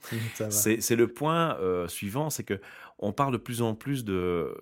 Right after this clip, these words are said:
Speaker 2: du fait que les gens ne font plus une carrière comme on faisait à l'époque, trente ans dans une boîte. Ça, c'est clair.
Speaker 1: C'est clair.
Speaker 2: Et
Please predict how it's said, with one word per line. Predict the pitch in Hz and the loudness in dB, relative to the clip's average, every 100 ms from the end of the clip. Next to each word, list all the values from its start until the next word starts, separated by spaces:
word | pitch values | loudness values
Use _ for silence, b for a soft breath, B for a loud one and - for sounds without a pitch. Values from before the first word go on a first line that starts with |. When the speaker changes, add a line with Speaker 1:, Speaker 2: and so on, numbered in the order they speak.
| - | -12
Speaker 2:
du | 87 | -10
fait | 85 131 127 | -6 -6 -4
que | 101 | -2
les | 92 87 90 | -2 -2 -4
gens | 95 110 | -2 -2
ne | 95 | -4
font | - 90 | -4 -6
plus | - 101 | -2 -2
une | 95 | 0
carrière | 98 85 98 104 - | 0 2 2 0 0
comme | 95 | -4
on | 85 | -2
faisait | 90 | -2
à | |
l'époque, | 87 85 110 - | -2 -2 -4 -6
trente | - 92 85 | -6 -4 -2
ans | 104 | -2
dans | 98 90 | -2 -2
une | 85 | -4
boîte. | 85 87 82 - | -4 -4 -8 -14
Ça, | - | -10
c'est | 85 90 | -8 -6
clair. | - 92 85 _ | -4 -6 -6 _
Speaker 1:
C'est | - | -8
clair. | - 110 127 b b | -4 -4 -4 b b
Speaker 2:
Et | - 95 98 - | 0 2 2 0